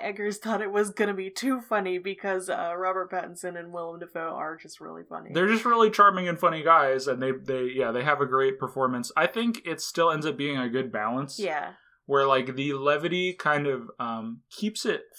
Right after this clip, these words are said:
Speaker 2: fun and keeps the movie, like, moving and keeping it from being mired too much in this, like, uh, yeah, I just really enjoyed the, the mix of, like,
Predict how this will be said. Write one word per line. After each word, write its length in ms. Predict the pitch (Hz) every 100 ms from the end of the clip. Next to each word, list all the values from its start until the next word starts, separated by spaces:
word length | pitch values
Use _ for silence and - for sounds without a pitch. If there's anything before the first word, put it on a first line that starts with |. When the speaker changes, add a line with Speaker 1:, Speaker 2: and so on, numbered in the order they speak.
| -
Speaker 2:
fun 420 | 123 131 147 185 143
and 100 | 135
keeps 220 | 170 -
the 100 | 165
movie, 360 | 143 147 160 147
like, 260 | 120 113
moving 640 | 120 127 143 196 240 294 156
and 100 | 143
keeping 280 | 160 151
it 120 | 143 139
from 140 | 143
being 260 | 139 131 127
mired 520 | 117 113 127 135 -
too 120 | 151
much 360 | 143 139 139 -
in 220 | 131 127
this, 320 | 131 127 -
like, 460 | 123 120 113 110 - _ _ _ _ _ _ _ -
uh, 340 | 139 139 131 -
yeah, 120 | 175
I 60 | 160
just 220 | 185 196
really 200 | 226 220
enjoyed 300 | 196 160 170
the, 140 | 160 160
the 280 | 147 143
mix 380 | 143 135 135 -
of, 160 | 139 117
like, 400 | 120 110 107